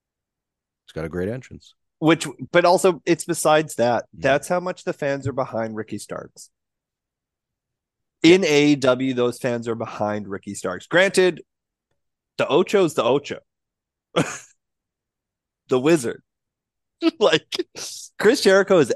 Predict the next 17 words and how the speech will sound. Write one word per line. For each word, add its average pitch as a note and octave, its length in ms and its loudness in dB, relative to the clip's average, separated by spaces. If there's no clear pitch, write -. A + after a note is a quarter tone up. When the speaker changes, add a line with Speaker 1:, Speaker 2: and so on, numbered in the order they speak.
Speaker 2:
excellent, F3+ 560 -4
and B2+ 360 -2
we B2+ 280 -6
said D3 280 0
it F#3+ 180 -2
last C3 360 0
week's C3+ 220 -12
show, A2+ 500 -2
to - 180 -4
elevate C#3 560 0
Ricky B2 260 -8
Starks, C#3 640 -4
this D3+ 260 2
match C#3 300 -2
needed B2+ 320 -6
to C3+ 80 -8
be A#2 500 -4